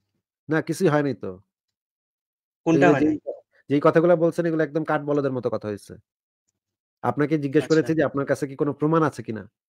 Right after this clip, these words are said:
Speaker 2: আমি তো বলতেছি প্রমাণ আছে।
Speaker 1: সেটাই দেন, তাহলে সেই প্রমাণটা দেন। কোনো একটা বৈজ্ঞানিক সংস্থা থেকে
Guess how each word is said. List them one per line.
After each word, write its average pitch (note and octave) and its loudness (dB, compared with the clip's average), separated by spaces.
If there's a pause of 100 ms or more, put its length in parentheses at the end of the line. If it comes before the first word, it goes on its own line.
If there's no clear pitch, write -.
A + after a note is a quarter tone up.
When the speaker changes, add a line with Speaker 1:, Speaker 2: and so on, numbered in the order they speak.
(140)
Speaker 2:
আমি D3 0
তো F3+ 4
বলতেছি F3+ 6
প্রমাণ D#3 2
আছে। C#3+ -2 (680)
Speaker 1:
সেটাই E3+ 6
দেন, D#3 6 (160)
তাহলে B2 -2
সেই B2 -6
প্রমাণটা B2 -2
দেন। C#3+ -4
কোনো C3 -4
একটা B2 -2
বৈজ্ঞানিক B2+ 0
সংস্থা C3 -4
থেকে D#3+ -2